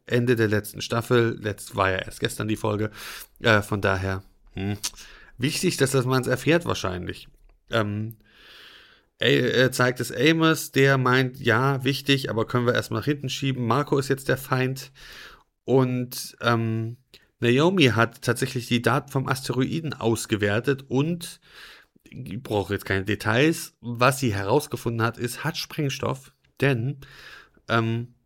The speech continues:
sie hat herausgefunden, dass es ein Aufklärungsschiff na-, gibt namens Azure Dragon, das die Asteroiden kontrolliert und die Abschüsse der Asteroiden kontrolliert.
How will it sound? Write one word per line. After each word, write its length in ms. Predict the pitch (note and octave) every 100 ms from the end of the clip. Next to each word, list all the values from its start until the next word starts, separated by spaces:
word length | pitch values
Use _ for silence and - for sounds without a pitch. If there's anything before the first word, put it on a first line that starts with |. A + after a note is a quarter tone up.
| _
sie 260 | - A#2+ D#3
hat 100 | C3+
herausgefunden, 560 | A#2+ C3+ C3+ - C3 B2
dass 180 | A#2
es 80 | B2
ein 140 | B2 -
Aufklärungsschiff 840 | D3+ - C3+ A2 G#2 - B2+ -
na-, 320 | A2+ G#2+ A2+
gibt 340 | A2+ C3 C3+ A2+
namens 520 | A2+ A#2+ B2 A#2 - -
Azure 380 | A2 B2+ D3
Dragon, 540 | A2+ A#2+ B2+ A2 A#2 C3 - - - _ -
das 340 | A#2+ C3+ -
die 200 | B2+ A#2
Asteroiden 640 | A2 - A2+ A2+ A2+ A#2 A2+
kontrolliert 680 | A2 G#2+ - G#2 A2+ A2
und 180 | - G2+
die 180 | - -
Abschüsse 460 | B2+ - G2+ - F#2+
der 160 | -
Asteroiden 640 | - - G2 G2 G2 G2+ -
kontrolliert. 760 | - - - C3+ B2 C3+ -